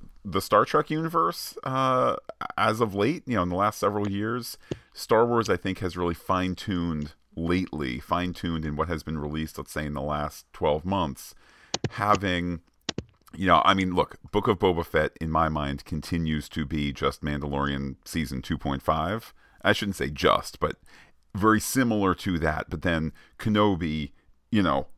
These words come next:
you skew much more nostalgic and much more like, "Characters I know, actors I know, situations I've kinda wondered about," but, you know, that familiarity there. Andor, much more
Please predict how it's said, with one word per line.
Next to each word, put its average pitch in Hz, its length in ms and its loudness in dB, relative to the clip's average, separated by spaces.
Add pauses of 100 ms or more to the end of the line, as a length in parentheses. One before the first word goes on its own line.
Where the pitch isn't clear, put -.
(200)
you 113 180 -2
skew 104 520 0
much 127 400 0
more 107 160 2
nostalgic 80 880 0 (140)
and 101 140 -2
much 101 180 0
more 90 240 2
like, 82 280 2 (260)
"Characters 127 520 2
I 110 120 0
know, 90 260 2 (220)
actors 113 420 4
I 92 160 4
know, 87 280 0 (180)
situations 110 640 2
I've 87 160 6
kinda 92 260 4
wondered 123 360 4
about," 82 400 2 (320)
but, 104 180 2 (140)
you 98 140 0
know, 71 280 0
that 87 340 2
familiarity 80 920 -2
there. 73 420 2 (380)
Andor, 85 760 4 (340)
much 87 380 0
more 73 500 0